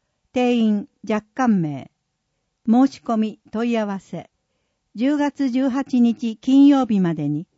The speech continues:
市ホームページの申し込みフォームから、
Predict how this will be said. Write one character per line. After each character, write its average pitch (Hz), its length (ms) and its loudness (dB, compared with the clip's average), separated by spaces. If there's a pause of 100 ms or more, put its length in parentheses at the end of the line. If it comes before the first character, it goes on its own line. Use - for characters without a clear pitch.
(300)
市 269 240 -2
ホ 254 220 0
ー 285 40 6
ム 277 140 8
ペ 269 220 0
ー 226 40 -2
ジ 196 160 -2
の 175 360 -4
申 269 180 4
し - 120 -8
込 269 140 0
み 269 140 8
フ - 140 -2
ォ 262 80 4
ー - 20 4
ム 220 180 4
か 151 180 -10
ら、 156 180 -14